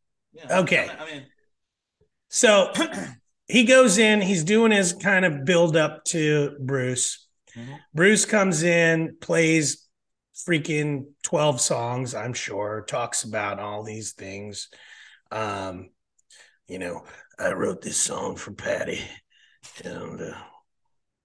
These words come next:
Speaker 2: she's a good girl, and I'm just
Speaker 1: Of course.
Speaker 2: tougher than the rest."
Speaker 1: Yeah.
Speaker 2: Uh, anyways, so he's
Speaker 1: The only
Speaker 2: gonna
Speaker 1: thing,
Speaker 2: do
Speaker 1: the o-, the only thing tougher than me is my third button on my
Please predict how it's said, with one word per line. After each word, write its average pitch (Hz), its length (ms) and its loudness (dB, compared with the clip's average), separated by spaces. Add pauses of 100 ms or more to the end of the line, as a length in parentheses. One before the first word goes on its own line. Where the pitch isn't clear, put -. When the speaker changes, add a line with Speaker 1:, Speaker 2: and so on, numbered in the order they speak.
(520)
Speaker 2:
she's - 440 -8
a 98 40 -18
good 87 280 -16
girl, - 500 -10 (960)
and - 400 -18 (220)
I'm - 260 -10
just - 280 -12
Speaker 1:
Of - 60 -14
course. - 200 -6
Speaker 2:
tougher - 120 -16
than - 240 -14
the - 100 -12
rest." - 640 -10 (360)
Speaker 1:
Yeah. 92 160 -20 (600)
Speaker 2:
Uh, - 280 -18 (2750)
anyways, 160 560 4 (340)
so 214 200 4
he's 226 180 4
Speaker 1:
The 214 60 2
only 254 120 2
Speaker 2:
gonna 226 100 2
Speaker 1:
thing, 160 60 0
Speaker 2:
do 208 120 4
Speaker 1:
the 147 100 2
o-, 123 200 -6 (300)
the 139 100 0
only 131 220 0
thing 107 260 -10
tougher 107 340 -6
than 98 160 -12
me 104 140 -8
is 95 140 -12
my 92 160 -12
third 101 340 -10
button 98 340 -8
on 92 180 -14
my 80 100 -20